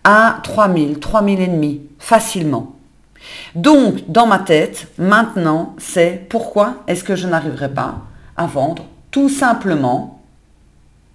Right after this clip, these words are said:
eh bien, un programme plus élevé.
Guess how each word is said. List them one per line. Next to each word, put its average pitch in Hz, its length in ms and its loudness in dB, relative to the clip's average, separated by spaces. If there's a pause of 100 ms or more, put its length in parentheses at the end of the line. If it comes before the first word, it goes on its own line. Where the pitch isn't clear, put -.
(240)
eh 214 120 4
bien, 175 400 2 (100)
un 226 120 6
programme 196 540 -2
plus 180 260 -2
élevé. 131 360 -6